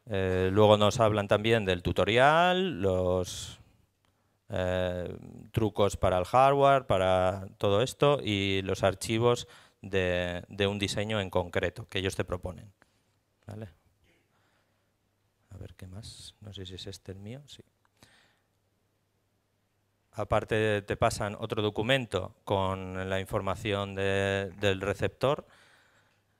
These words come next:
Eh, bueno, de nuevo nos vuelven a decir las instrucciones de medida, eh, si no la tienes, pero veis, es simplemente el nombre, una dirección de correo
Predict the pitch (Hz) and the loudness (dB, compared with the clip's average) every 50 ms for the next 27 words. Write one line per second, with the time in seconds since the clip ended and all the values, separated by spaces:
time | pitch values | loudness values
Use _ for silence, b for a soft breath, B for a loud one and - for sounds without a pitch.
0 | b b _ _ - 123 107 95 95 92 90 90 92 92 95 92 92 92 92 92 | b b _ _ -14 -8 -6 -4 -2 -2 -2 -4 -6 -6 -6 -6 -6 -6 -6 -8
1 | 85 - - - - - 98 101 95 92 87 - - - _ _ - - - 92 | -10 -12 -14 -18 -20 -18 -6 -2 -2 -2 -2 -4 -10 -20 _ _ -20 -12 -10 -8
2 | 90 92 92 92 95 92 90 90 95 95 90 90 92 92 90 90 95 - - 101 | -6 -4 -2 -2 -2 -2 -2 -2 0 0 0 0 0 0 0 0 0 0 -2 -2
3 | 92 92 87 - 101 - 98 95 - 101 95 95 92 92 98 92 95 95 98 104 | -2 -2 -2 -4 -6 -6 -6 -4 -2 -2 -4 -2 -2 -4 -4 -4 -4 -6 -4 -4
4 | 113 120 120 120 123 123 117 117 117 120 120 - - - _ b b b b b | -4 -2 -2 0 0 2 2 2 0 -2 -4 -6 -10 -18 _ b b b b b
5 | b b b b b _ - 98 92 90 90 90 90 87 87 90 90 90 90 90 | b b b b b _ -2 0 2 2 2 2 2 0 0 -2 -2 -2 -4 -6
6 | 90 90 85 85 - 90 87 90 87 87 92 - - 120 117 120 120 120 117 113 | -8 -10 -10 -10 -10 -8 -6 -4 -4 -4 -4 -4 -2 0 0 0 0 0 0 -2
7 | 104 - 98 95 92 110 117 113 - 113 110 - - - 120 120 110 - 113 107 | 0 2 4 4 4 4 4 2 0 -2 -2 -2 -2 -2 -2 -2 -2 0 2 2
8 | 107 110 117 120 117 - 127 127 - - 82 95 92 92 98 107 113 123 131 139 | 2 2 0 0 0 0 2 2 2 0 -2 -2 -2 0 2 2 2 2 2 2
9 | 147 165 180 202 - - - 104 104 104 101 95 98 95 92 - - - 110 104 | 2 2 0 0 -4 -6 -6 -2 0 2 2 2 2 2 0 0 0 0 0 0
10 | 104 101 98 95 - 98 92 98 107 117 131 147 165 190 220 | 2 0 0 2 2 2 4 4 4 4 4 4 2 0 -6